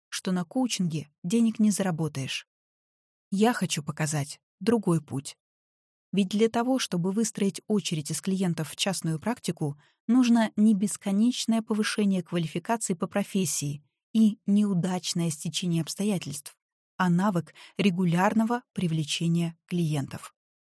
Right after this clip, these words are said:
Навык, который состоит из простых, понятных действий, если подойти к ним последовательно.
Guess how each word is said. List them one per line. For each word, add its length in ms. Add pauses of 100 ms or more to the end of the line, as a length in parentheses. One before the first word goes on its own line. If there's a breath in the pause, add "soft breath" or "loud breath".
(260 soft breath)
Навык, 500 (280)
который 340
состоит 500
из 200
простых, 580 (280)
понятных 580
действий, 600 (360)
если 320
подойти 400
к 100
ним 340
последовательно. 840